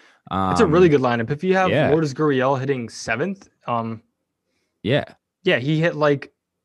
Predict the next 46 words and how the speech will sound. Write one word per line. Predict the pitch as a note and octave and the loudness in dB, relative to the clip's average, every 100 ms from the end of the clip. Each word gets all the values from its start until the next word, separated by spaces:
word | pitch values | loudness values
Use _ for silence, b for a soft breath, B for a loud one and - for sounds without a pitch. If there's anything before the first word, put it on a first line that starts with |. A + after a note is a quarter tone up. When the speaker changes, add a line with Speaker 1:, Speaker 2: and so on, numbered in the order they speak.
| _ _ _ _ _ _ _ _ _ _ _ _ _ _ _ - | _ _ _ _ _ _ _ _ _ _ _ _ _ _ _ -2
Speaker 1:
really | E3 G3 | 2 4
well | D3+ D3+ | 4 4
last | C#3 A2+ G#2+ - | 4 0 -2 -8
year. | A#2 | -6
I'm | |
not | C3+ C#3 | -4 -4
gonna | C#3+ C3+ | -4 -6
give | A#2+ - C3 | -6 -4 -2
you | C3+ | -2
a | |
number | B2+ C#3+ | -2 -2
'cause | B2+ A#2+ | -4 -6
I | |
don't | A#2 | -8
have | A2+ A#2+ | -4 -4
it, | C#3 | -6
but | B2 A2 | -8 -6
I | A#2 | -4
know | C3 C3+ | -4 -4
he | B2+ B2+ | -4 -4
had | A#2+ | -2
a | A#2 | -2
good | A#2+ B2+ B2 | -4 -4 -4
hitting | A#2+ B2+ C3 | -6 -6 -4
year | B2+ | -6
last | A#2+ A#2 B2 - | -2 -4 -4 -6
year, | D3+ | -6
and | B2 A2 b b | -6 -10 b b
he's | - C3 | -4 -2
someone | D3+ C3 | -2 -4
that | B2+ A2+ | -4 -6
could | C3+ | -8
easily | - C3 C3 B2 | -6 -4 -2 -2
hit | A#2 A2+ b b b b b | -2 -6 b b b b b
anywhere | B2+ A#2+ A#2+ A#2 | -6 -2 0 -2
from | A2+ A#2 A2 | -2 -6 -6
second | G#2+ C3+ A#2 A#2+ | -6 -4 -4 -4
to | A2+ | -4
fifth | - A2 - | -4 -6 -8
in | A2+ | -14
a, | |
in | A2 A#2+ | -12 -12
a | |
lineup. | A2+ A2 A2 A2+ | -12 -10 -12 -12
So | - A2+ _ _ _ _ _ - | -10 -10 _ _ _ _ _ -8
I'm, | A2+ A2+ | -8 -8